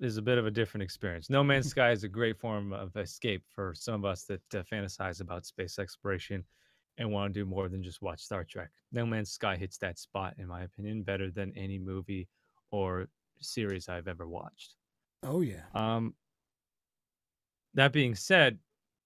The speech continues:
Speaker 1: the game is not a, it, it is not a fail at all. They
Speaker 2: No.
Speaker 1: achieved something
Speaker 2: No.
Speaker 1: very special, and it's not what it could have been, but it could develop into that, and this studio could make a future title that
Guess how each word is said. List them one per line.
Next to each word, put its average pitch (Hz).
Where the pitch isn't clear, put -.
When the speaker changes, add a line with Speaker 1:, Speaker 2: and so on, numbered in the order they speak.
Speaker 1:
the 131
game 139
is 110
not 120
a, 107
it, 135
it 123
is 107
not 113
a 90
fail 85
at 120
all. 87
They 117
Speaker 2:
No. 135
Speaker 1:
achieved 135
something 117
Speaker 2:
No. 107
Speaker 1:
very 117
special, 95
and 104
it's 123
not 156
what 135
it 113
could 180
have 226
been, 269
but 135
it 131
could 175
develop 131
into 139
that, 117
and 117
this 120
studio 120
could 117
make 110
a 101
future 117
title 101
that 95